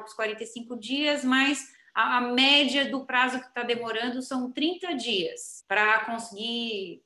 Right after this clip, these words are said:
ser feita essa análise pra algum dos funcionários do I N S S, né? Mas então, quando o bene-, o segurado faz o pedido do auxílio doença, agora nesse momento da pandemia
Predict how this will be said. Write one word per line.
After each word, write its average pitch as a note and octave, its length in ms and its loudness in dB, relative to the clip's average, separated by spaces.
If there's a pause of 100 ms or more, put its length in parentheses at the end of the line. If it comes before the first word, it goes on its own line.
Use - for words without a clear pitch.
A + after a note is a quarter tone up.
ser - 340 -6
feita A3 320 -4
essa A3+ 160 -6
análise A3+ 500 0
pra A3+ 180 -6
algum A3 560 -2
dos A#3+ 200 -6
funcionários A3 560 -6
do A3 60 -8
I A3+ 40 -8
N A3+ 100 -8
S B3+ 200 -10
S, D3+ 400 -10
né? G3+ 320 -6 (800)
Mas E4+ 140 4
então, C#4+ 440 2
quando E4+ 540 2 (280)
o - 80 -2
bene-, D4 260 4
o C4+ 300 2
segurado B3 640 2
faz C#4+ 360 4
o D4+ 120 -2
pedido B3 420 -2 (360)
do A3+ 460 -2
auxílio A#3+ 420 0
doença, G#3+ 640 -4 (500)
agora A#3 500 6
nesse C4 280 2
momento A#3+ 440 -2
da B3 100 -4
pandemia A#3 720 -2